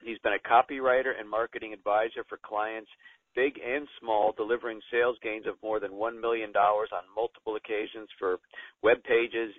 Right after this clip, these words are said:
email promotions, sales letters, and print ads. He's been interviewed by A B C T V in Detroit, Fox and N B C News in Minneapolis,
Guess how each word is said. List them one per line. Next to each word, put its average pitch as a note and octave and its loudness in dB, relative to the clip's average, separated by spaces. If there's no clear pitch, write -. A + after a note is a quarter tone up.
email A2+ -2
promotions, A2 -4
sales A2 6
letters, A2 6
and F#2 -14
print G#2 -8
ads. D2+ -8
He's C#3+ -6
been B2+ -2
interviewed C3 -2
by F#2+ 4
A A2+ -2
B A#2+ -12
C A2+ -8
T A#2+ -6
V A2+ 0
in G2+ -2
Detroit, B2 4
Fox A#2 8
and G2+ -4
N G#2+ -4
B A2 -8
C F#2+ -6
News A#2+ -4
in G2 -10
Minneapolis, A#2+ 2